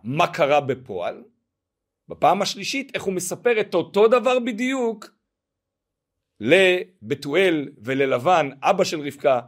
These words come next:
ואח של רבקה. התורה חוזרת פעם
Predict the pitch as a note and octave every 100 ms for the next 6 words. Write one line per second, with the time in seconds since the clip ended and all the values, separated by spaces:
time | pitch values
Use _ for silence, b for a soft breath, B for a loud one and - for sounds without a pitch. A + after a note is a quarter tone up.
0 | _ G2+ B2 C3 - F#2+ F#2 - _ _
1 | _ _ _ _ _ _ - B2 D#3 D#3+
2 | E4 - G#3+ B2+ F#3 G#3 D3 - - _
3 | _ _ _ - G#3 G#3+ A3+